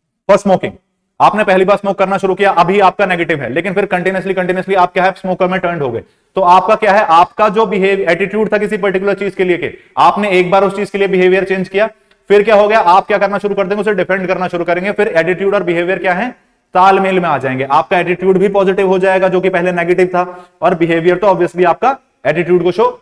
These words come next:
कर ही रहा है। तो इस particular term को जब हमारा behavior जो है एटीट्यूड से मैच नहीं करता है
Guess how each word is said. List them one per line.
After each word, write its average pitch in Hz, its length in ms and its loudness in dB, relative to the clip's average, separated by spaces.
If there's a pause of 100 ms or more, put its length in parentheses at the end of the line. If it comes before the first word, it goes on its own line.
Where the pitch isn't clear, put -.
(120)
कर 190 140 4
ही 180 140 4
रहा 143 200 0
है। 113 120 -8 (280)
तो 180 140 -2
इस 240 140 -2
particular 214 420 0
term 202 240 -2
को 202 120 0
जब 196 180 2
हमारा 202 340 2 (160)
behavior 185 480 0
जो 185 120 -2
है 190 180 2
एटीट्यूड 185 320 -2
से 202 120 -2
मैच 185 280 -2
नहीं 175 200 -6
करता 147 260 -2
है 127 120 -6